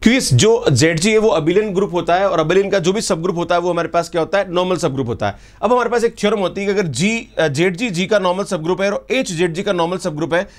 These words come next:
H होगा वो G का भी क्या होगा, नॉर्मल सबग्रुप होगा। तो इसमें यहाँ पे H is normal subgroup of G। अगर H G का नॉर्मल सबग्रुप है, तो इसमें G by H यहाँ पे क्या हो जाएगा,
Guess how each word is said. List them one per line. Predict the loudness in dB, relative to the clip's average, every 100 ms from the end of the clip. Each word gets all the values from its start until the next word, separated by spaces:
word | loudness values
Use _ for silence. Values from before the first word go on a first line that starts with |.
| 0
H | 2 2
होगा | 2 4
वो | 4
G | 2 2
का | 0
भी | -2 0
क्या | 0
होगा, | 2 0 -2 -6 -10
नॉर्मल | -4 -2 -2 -2
सबग्रुप | -6 -10 -8
होगा। | -10
तो | -10
इसमें | -8 -6
यहाँ | -6 -6
पे | -6 -4 -2
H |
is | -2 -2
normal | -2 -2 -2
subgroup | -2 0
of | 0 -2 -8 -2
G। | -2 -2 -8 -6
अगर | 0 2 2 -2 -18 -20 -20 -6 0
H | 0 0 -6 -20 -20 -8
G | 0 0
का | 2
नॉर्मल | 0 0 0 -2
सबग्रुप | -2 -2 -2
है, | -2
तो | -2
इसमें | -4 -6 -6
G | -4
by | -2 -2 -2 -4
H | 0
यहाँ | 0 0
पे | 0
क्या | 0
हो | 2
जाएगा, | 0 -2 -4